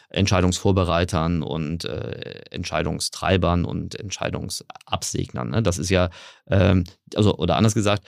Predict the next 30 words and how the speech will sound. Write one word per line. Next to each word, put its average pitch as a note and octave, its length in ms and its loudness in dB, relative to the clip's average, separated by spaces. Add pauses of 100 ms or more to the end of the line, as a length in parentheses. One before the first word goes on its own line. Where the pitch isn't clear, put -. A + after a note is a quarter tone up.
(120)
sind A2 200 4
nicht A#2 160 2
die F#2 100 0
Variablen, G2 1000 2
ähm, G2 600 2 (760)
die, G2+ 520 2
äh, F2 320 2
es - 120 -4
im F2+ 360 -2
B G2+ 100 0
two G2 120 2
B A#2 440 -2 (840)
Prozess, A2+ 480 0
also G2+ 160 0
im, G2 180 -2
im, F2 240 -6
im, F2 220 -6
im, G2+ 200 -6
im G2 220 -4
Funnel-Prozess, F#2+ 520 -2 (180)
viel, C3+ 180 4
viel A2+ 200 2
breiter G2 460 2
als G#2 180 2
zum G2+ 120 0
Beispiel G2 280 -2
im F#2 120 0
B F2+ 80 0
two F2 120 -6
C? - 280 -4